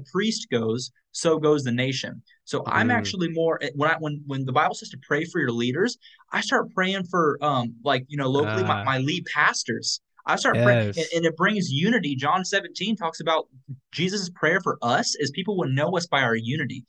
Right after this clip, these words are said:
Speaker 1: They would be able to see, "Just as I and the Father are one, you guys will be one with
Speaker 2: Mm.
Speaker 1: me." So we're the, we're the bride of Christ, man. Pe-, when people see that you and I are connected, even though we're going to different churches,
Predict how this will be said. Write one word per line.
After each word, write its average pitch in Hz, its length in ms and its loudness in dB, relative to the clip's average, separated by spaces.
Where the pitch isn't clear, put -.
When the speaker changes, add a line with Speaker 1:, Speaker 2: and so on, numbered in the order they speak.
Speaker 1:
They 151 100 6
would 185 140 6
be 180 100 0
able 175 160 0
to 170 60 2
see, 170 200 -2
"Just 180 300 0
as 160 120 2
I 165 360 4
and 175 100 -4
the 170 60 -6
Father 165 320 0
are 135 80 0
one, 147 260 0
you 143 160 -2
guys 156 220 2
will 139 80 -2
be 123 180 0
one 135 280 -2
with 107 240 4
Speaker 2:
Mm. - 20 2
Speaker 1:
me." 156 260 0
So 151 160 4
we're 170 180 4
the, 160 180 -2
we're 170 100 2
the 208 100 0
bride 151 280 2
of 131 100 -14
Christ, 180 240 -2
man. 123 160 0
Pe-, 175 160 -8
when 147 140 -2
people 233 240 -4
see 233 160 -2
that 151 160 0
you 175 180 2
and 156 80 0
I 139 140 2
are 160 140 0
connected, 127 500 -2
even 147 240 -4
though 147 100 -2
we're 135 120 -2
going 139 200 -2
to 135 60 -4
different 139 320 -4
churches, 139 440 -2